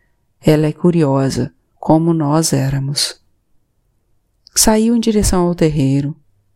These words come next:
mas, antes de chegar à porta, retornou. "Belô", disse para a irmã, "o que será que fez minha avó guardar essa faca como um tesouro?"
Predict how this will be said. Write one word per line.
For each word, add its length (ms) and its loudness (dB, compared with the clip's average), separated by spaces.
mas, 560 0
antes 280 2
de 100 -2
chegar 380 0
à 80 0
porta, 640 -2
retornou. 680 -2
"Belô", 500 2
disse 300 2
para 200 0
a 40 0
irmã, 340 -2
"o 80 2
que 140 2
será 340 2
que 120 -6
fez 260 0
minha 220 0
avó 240 0
guardar 400 0
essa 220 0
faca 540 -2
como 260 -2
um 60 -2
tesouro?" 640 0